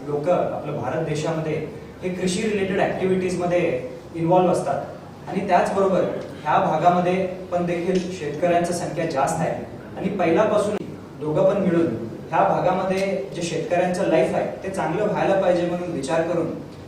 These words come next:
आम्ही आमच्या संस्थेच्या माध्यमातून असू दे व नंतर राजकीयमध्ये आल्यानंतर गव्हर्नमेंटच्या माध्यमातून असू दे, त्यांना जेवढं होतील तेवढं हेल्प करण्याचा एक प्रामाणिक प्रयत्न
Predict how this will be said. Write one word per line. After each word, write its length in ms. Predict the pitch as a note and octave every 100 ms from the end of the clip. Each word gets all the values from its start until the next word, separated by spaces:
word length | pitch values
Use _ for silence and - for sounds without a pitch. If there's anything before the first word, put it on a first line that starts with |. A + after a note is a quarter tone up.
| -
आम्ही 220 | E3+ E3+
आमच्या 240 | F3+ E3 F3+
संस्थेच्या 560 | D3+ D3 - F#3 F#3+
माध्यमातून 560 | F3+ E3+ F3+ F3+ F3+ F3
असू 160 | F3 F3
दे 360 | F3+ F3+ E3+ - -
व 60 |
नंतर 320 | D#3+ D#3 D3 -
राजकीयमध्ये 640 | F3+ - - F3+ F3+ F3+
आल्यानंतर 600 | D#3+ E3 E3+ E3 F3 E3 -
गव्हर्नमेंटच्या 500 | D#3 D#3+ F#3 G3+ G#3
माध्यमातून 560 | F3 - F3+ E3+ E3+ E3+
असू 200 | D#3+ D#3+
दे, 100 | - - - -
त्यांना 240 | E3+ E3+ G#3+
जेवढं 360 | - E3 E3
होतील 600 | A3 G3 G3+ F#3+ - - E3+
तेवढं 220 | E3 D#3+
हेल्प 340 | F3+ E3+ F3+
करण्याचा 360 | F3 F3+ F#3 F#3+
एक 160 | F#3+
प्रामाणिक 500 | F#3 - E3+ - -
प्रयत्न 320 | D#3 E3 E3+